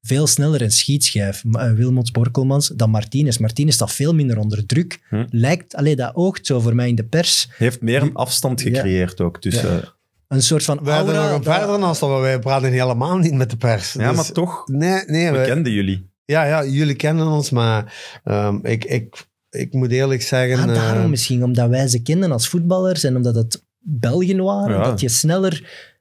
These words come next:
Speaker 1: ook kritiek kan krijgen.
Speaker 2: Ja.
Speaker 3: Het was
Speaker 1: Dat kan misschien wel, ja, omdat we dichter bij jullie staan.
Speaker 3: Dat
Speaker 1: We
Speaker 3: is ook
Speaker 1: kennen
Speaker 3: met
Speaker 1: jullie als voetballer.
Speaker 3: Het was ook met René van der Rijk in de
Speaker 1: Ja.
Speaker 3: tijd, hè. Juist
Speaker 2: Ja.
Speaker 3: hetzelfde. Hoe hebben ze allemaal, eh, hem
Speaker 2: Verkouteren.
Speaker 3: hè,
Speaker 2: Ook.
Speaker 3: hoe hebben ze, dat is, ja, ik weet ook niet. Ik vind het,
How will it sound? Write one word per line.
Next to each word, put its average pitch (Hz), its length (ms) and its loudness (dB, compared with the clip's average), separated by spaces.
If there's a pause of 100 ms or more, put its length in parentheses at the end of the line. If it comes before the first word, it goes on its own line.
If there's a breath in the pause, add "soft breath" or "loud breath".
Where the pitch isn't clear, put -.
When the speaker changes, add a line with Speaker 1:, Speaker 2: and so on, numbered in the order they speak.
(140)
Speaker 1:
ook 165 260 -4
kritiek 135 360 0
kan 113 180 2
krijgen. 107 540 -2
Speaker 2:
Ja. 87 80 -6
Speaker 3:
Het 85 80 0
was 127 180 2
Speaker 1:
Dat 110 80 0
kan 170 160 2
misschien 147 300 0
wel, 110 140 2
ja, 135 120 0
omdat 147 180 2
we 139 100 0
dichter 185 300 -2
bij 135 160 0
jullie 185 180 0
staan. - 240 0
Speaker 3:
Dat 127 40 0
Speaker 1:
We - 0 -
Speaker 3:
is 127 40 -2
ook 113 60 -2
Speaker 1:
kennen 196 180 0
Speaker 3:
met 185 100 2
Speaker 1:
jullie 156 80 0
als 123 160 -2
voetballer. 127 440 0
Speaker 3:
Het - 140 -16
was 101 160 0
ook 107 120 0
met 107 180 0
René 104 280 0
van 101 120 0
der 95 100 -2
Rijk 110 240 -2
in 170 80 0
de 165 120 2
Speaker 1:
Ja. - 60 -4
Speaker 3:
tijd, 98 200 0
hè. 120 60 2
Juist 139 180 0
Speaker 2:
Ja. 117 60 -2 (100)
Speaker 3:
hetzelfde. 120 600 0
Hoe 110 120 -2
hebben 107 180 0
ze 113 60 0
allemaal, 151 300 0
eh, 139 300 -4
hem 143 220 2
Speaker 2:
Verkouteren. 117 580 -2 (260)
Speaker 3:
hè, 123 340 0
Speaker 2:
Ook. - 160 -2
Speaker 3:
hoe 113 120 0
hebben 110 240 2
ze, 107 480 0
dat 110 180 0
is, 117 180 0
ja, 117 240 0
ik 127 140 -2
weet 117 200 0
ook 117 140 -4
niet. 180 220 2
Ik - 60 -10
vind 127 140 0
het, 104 120 -2